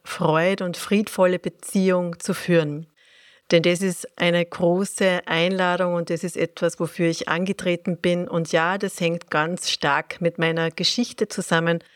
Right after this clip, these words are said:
auf die ich heute ein bisschen eingehen werde. Heute am fünfzehnten Februar wird ja diese Folge ausgestrahlt. Das heißt, ich bin einen Tag nach dem One Billion Rising mit dir hier in diesem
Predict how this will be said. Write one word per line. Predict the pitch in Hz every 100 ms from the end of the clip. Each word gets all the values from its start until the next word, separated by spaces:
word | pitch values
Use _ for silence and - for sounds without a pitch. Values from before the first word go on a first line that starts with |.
| _ _ _
auf | 180
die | - 190
ich | 185
heute | 165 156 151 -
ein | 170
bisschen | 160 165 - 175
eingehen | 139 160 165 165 151
werde. | 151 147 147 147 147 147 _ _ _ _ _ _ _ -
Heute | 180 175 185 214
am | 180 170
fünfzehnten | - 202 214 - 190 175 - - 180 175 175
Februar | - 180 175 202 202 190
wird | 180 185
ja | 185
diese | 180 185
Folge | 170 175 170 185 -
ausgestrahlt. | 165 180 - 214 - - 170 170 175
Das | 185 -
heißt, | 170 165 -
ich | 175
bin | - 170
einen | 160 165 185 185
Tag | 180 - 160 160 175 175
nach | 165 160
dem | - 175 175
One | 160 160 180 180
Billion | 196 175 175
Rising | 165 151 156 170 180 180 175 _ _ _ _ _
mit | - 196 202 -
dir | 190 196
hier | 190 190 190 190 190
in | 185 170
diesem | 160 170 165 170 165 165